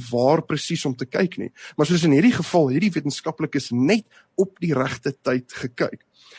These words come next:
En daar is heelwat aspekte wat hierdie waarneming so uniek maak. Eerstens, dit het alles begin met 'n amateur astronoom wat eintlik maar net die hemelruim dopgehou het met sy teleskoop. En Janine, jy sal verbaas wees hoeveel amateur astronome het al goed ontdek en waargeneem in die hemelruim.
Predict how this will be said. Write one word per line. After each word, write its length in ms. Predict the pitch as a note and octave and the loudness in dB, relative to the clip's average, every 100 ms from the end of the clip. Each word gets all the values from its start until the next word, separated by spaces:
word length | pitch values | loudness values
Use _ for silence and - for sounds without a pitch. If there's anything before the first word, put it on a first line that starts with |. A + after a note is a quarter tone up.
| F3 | -4
En 100 | - | 2
daar 160 | D#3 F#3+ | 4 4
is 140 | G3+ | 4
heelwat 400 | C3 F3+ C4+ - | 2 2 2 -4
aspekte 680 | - F3 - D#3 - C#3 B2+ B2 _ | -4 -4 -2 -4 0 0 0 -4 _
wat 200 | A#2+ C3 | -2 0
hierdie 240 | C3 E3+ A#2 | 2 2 2
waarneming 580 | A#2+ C3 D3 C3+ C3 B2+ | 2 2 4 2 0 -2
so 340 | - - F#3 | -6 -2 -2
uniek 480 | F#3 C3+ B2 D#3 - | -2 -4 0 -2 -2
maak. 300 | D2+ B1 - - - | -10 -10 -14 -20 -6
Eerstens, 640 | F#3+ A3+ - A2+ B2+ - - | 2 2 2 -4 -4 -8 -14
dit 200 | B2+ D#3+ | 0 2
het 220 | G3 G3 _ _ - | 2 -2 _ _ 0
alles 380 | A#3 A#3+ G#3+ | 4 4 2
begin 440 | - D3+ - C3 B2 | 0 -2 2 2 2
met 180 | C3 D3 | 0 0
'n 80 | |
amateur 420 | C3+ C3+ D#3 D3+ - | 0 0 2 0 0
astronoom 580 | B2+ - A#2+ A#2+ - - - - | -4 -2 0 0 -2 -10 -20 -2
wat 160 | C#3 C3+ | 0 2
eintlik 400 | E3+ G3 F#3+ F3+ | 4 4 2 2
maar 120 | C#3+ | 4
net 160 | B2+ F3+ | 4 2
die 100 | F#3 | 2
hemelruim 500 | C3+ C#3+ B2+ B2+ B2 | 4 4 4 2 2
dopgehou 420 | B2+ B2+ D3 A#2+ | 0 0 0 0
het 100 | A#2+ | 0
met 100 | B2 | -2
sy 100 | C#3+ | -2
teleskoop. 540 | A3 E3+ - - - - - | 0 0 -2 -8 -8 -14 -16
En 140 | - D#3+ | 0 2
Janine, 300 | F3 F#3 A3+ | 6 6 8
jy 60 | |
sal 160 | G3 A3 | 6 4
verbaas 480 | G#3+ D#3+ B2 G3 - | 4 2 4 4 2
wees 240 | A3+ G3 | 0 2
hoeveel 360 | C3 C#3+ F#3+ - | 0 2 2 2
amateur 720 | D#3 E3 - D3+ E3 D3+ - _ | 0 -2 -2 2 2 2 -10 _
astronome 720 | - - C#3+ B2 B2+ C#3+ D3+ B2 | -8 -4 0 2 6 6 6 4
het 220 | C#3 - | 2 4
al 120 | C#3+ | 0
goed 280 | - F3+ - | 2 -2 0
ontdek 380 | B2+ A#2+ B2 B2+ | 0 0 0 0
en 140 | C3 | -2
waargeneem 560 | A2+ A#2+ - C3+ B2+ B2 | 0 -2 0 2 2 2
in 60 | |
die 80 | B2 | 2
hemelruim. 440 | C3 F3 F#3 D#2 | 4 4 4 -2